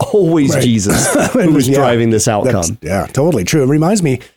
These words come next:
Speaker 2: and today we have an example when we watch movies and T V shows that nothing that you're watching there happens by accident.
Speaker 1: Right.
Speaker 2: It's all supposed to sort of lead you in a certain direction and on a
Speaker 1: Sure,
Speaker 2: certain way
Speaker 1: it's
Speaker 2: of
Speaker 1: all
Speaker 2: thinking,
Speaker 1: scripted.
Speaker 2: all that. Exactly.
Speaker 1: <laughs>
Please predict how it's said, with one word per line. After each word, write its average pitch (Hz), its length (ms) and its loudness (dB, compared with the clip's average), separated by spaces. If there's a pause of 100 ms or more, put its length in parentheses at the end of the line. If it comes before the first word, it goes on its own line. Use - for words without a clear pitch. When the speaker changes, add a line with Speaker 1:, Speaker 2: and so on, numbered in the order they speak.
(260)
Speaker 2:
and 110 100 -2
today 135 240 0
we 180 100 2
have 107 160 -2
an 107 80 0
example 101 420 -2
when 104 120 0
we 98 100 0
watch 110 600 -2 (120)
movies 135 440 2
and 107 100 -2
T 120 120 0
V 135 120 2
shows 98 320 0
that 107 160 -2
nothing 165 360 0
that 131 80 0
you're 107 160 0
watching 107 380 -2
there 95 280 -2 (240)
happens 110 340 -2
by 90 200 -2
accident. - 540 -4 (300)
Speaker 1:
Right. 92 180 0
Speaker 2:
It's 120 120 0
all 131 340 0
supposed 117 360 -2
to 110 220 0
sort 127 200 0
of 117 80 2
lead 135 260 0
you 127 140 2
in 117 40 0
a 110 60 -2
certain 120 300 0
direction 110 540 0
and 104 140 0
on 104 120 0
a - 20 -2
Speaker 1:
Sure, - 140 -2
Speaker 2:
certain 117 160 2
way 120 80 0
Speaker 1:
it's 131 140 0
Speaker 2:
of 127 60 0
Speaker 1:
all 123 60 2
Speaker 2:
thinking, 120 180 0
Speaker 1:
scripted. - 40 2
Speaker 2:
all 123 100 0
that. 127 160 0
Exactly. 147 640 0
Speaker 1:
<laughs> 214 100 -2